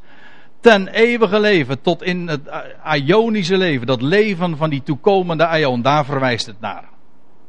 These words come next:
Hoe dan ook, naar die toekomende aion, maar het gaat me nu even om dit punt. Hier vinden we dezelfde gedachte als een paar hoofdstukken later, in Johannes zeven, namelijk dat wie drinkt van dat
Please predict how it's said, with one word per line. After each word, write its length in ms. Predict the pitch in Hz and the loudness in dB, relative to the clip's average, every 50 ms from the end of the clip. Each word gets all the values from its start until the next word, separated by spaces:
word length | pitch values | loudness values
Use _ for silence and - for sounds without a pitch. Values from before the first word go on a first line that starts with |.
| - - - - - - | -16 -16 -16 -16 -4 0
Hoe 120 | 135 160 | 2 2
dan 120 | 160 175 156 | 4 4 2
ook, 320 | 143 117 95 - - - - - - - - - - - - - - - | 0 0 -2 -6 -12 -16 -16 -16 -16 -16 -16 -16 -16 -16 -16 -16 -12 -8
naar 120 | 117 110 | -8 -6
die 120 | 110 104 | -6 -6
toekomende 680 | - 143 117 - 196 190 190 180 175 165 156 151 143 131 | -6 -6 -2 2 4 4 4 4 2 0 0 2 2 2
aion, 560 | 147 151 151 156 175 185 151 139 160 190 185 - - - | 2 2 0 2 4 2 2 2 0 -6 -10 -14 -14 -6
maar 120 | - 156 151 | -2 -2 -2
het 100 | - - | 0 0
gaat 160 | 202 208 185 | 0 0 0
me 80 | 190 190 | -2 -2
nu 140 | 196 208 | 0 0
even 180 | 196 175 156 180 | 0 0 0 -2
om 200 | 180 160 151 143 | -4 -4 -2 2
dit 220 | 151 185 - - | 2 2 2 2
punt. 380 | - 233 190 147 220 - - - - - - - - - - - - - - - - - - - - - - | 4 4 4 4 2 -6 -14 -16 -16 -16 -16 -16 -18 -18 -18 -18 -18 -18 -18 -18 -18 -18 -18 -18 -18 -8 0
Hier 280 | 143 180 262 320 349 | 6 8 8 10 8
vinden 360 | 339 - - 302 285 269 254 196 | 8 6 4 4 4 4 4 4
we 120 | 185 156 | 2 2
dezelfde 840 | 127 131 117 - - 107 123 180 233 285 349 370 302 - 349 294 | 2 2 0 2 2 2 4 6 6 8 6 6 4 2 2 2
gedachte 480 | - 311 240 226 202 185 135 117 - 214 | 2 2 4 4 4 4 2 -2 -6 -4
als 240 | 170 180 180 143 151 | -2 -2 -2 -2 -2
een 140 | 165 156 - | -6 0 4
paar 220 | 202 190 175 160 | 4 4 6 6
hoofdstukken 480 | 143 147 131 - - 143 127 - 117 107 | 4 4 2 2 -2 -4 -4 -4 -4 -4
later, 420 | 110 117 147 196 196 - 247 220 202 - - | -4 -2 -2 0 0 0 -2 -2 -2 -8 -10
in 100 | 147 143 | -4 -2
Johannes 400 | 131 127 120 117 107 104 101 - | 0 2 2 0 -2 -4 -4 -4
zeven, 380 | - 170 180 220 214 196 226 190 | -2 0 0 0 -2 -2 -2 2
namelijk 560 | 185 190 208 214 220 220 202 - - - - - | 4 4 4 4 4 2 0 0 -2 -14 -14 0
dat 300 | 151 180 208 196 139 131 131 | 4 6 6 6 4 0 0
wie 280 | 156 165 139 120 104 98 104 117 | 0 2 2 0 -2 -6 -6 0
drinkt 720 | 131 190 247 320 349 359 339 311 254 - - - - - - | 2 4 4 4 2 0 0 -2 -2 -2 -6 -12 -12 -12 -8
van 300 | - - 220 214 185 160 | -2 2 2 2 4 2
dat 180 | 151 131 110 | 2 0 0